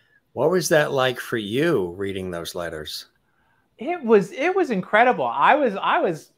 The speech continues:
Speaker 2: in this wonderful room at the U T in their, in their Harry Ransom Center, and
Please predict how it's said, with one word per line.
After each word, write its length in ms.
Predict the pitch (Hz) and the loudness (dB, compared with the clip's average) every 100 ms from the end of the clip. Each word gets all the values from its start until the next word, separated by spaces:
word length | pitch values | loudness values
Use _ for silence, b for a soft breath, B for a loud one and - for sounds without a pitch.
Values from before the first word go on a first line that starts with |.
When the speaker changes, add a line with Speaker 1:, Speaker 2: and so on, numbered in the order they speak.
| - | -4
Speaker 2:
in 200 | 175 190 | -2 -2
this 180 | 165 | -4
wonderful 560 | 143 151 208 254 247 208 | -2 0 2 4 2 2
room 340 | 165 165 170 | 2 0 0
at 120 | 156 - | -4 -6
the 60 | |
U 160 | 151 196 | -6 -6
T 320 | 196 185 175 | -4 -4 -2
in 120 | 175 | -4
their, 260 | 151 143 151 | -4 -4 -4
in 100 | 151 | -6
their 140 | 147 139 | -6 -6
Harry 320 | 160 170 175 | -4 -4 -2
Ransom 380 | 151 156 156 160 | -2 -4 -6 -10
Center, 460 | - 147 147 147 | -6 -6 -2 -2
and 120 | 135 | -4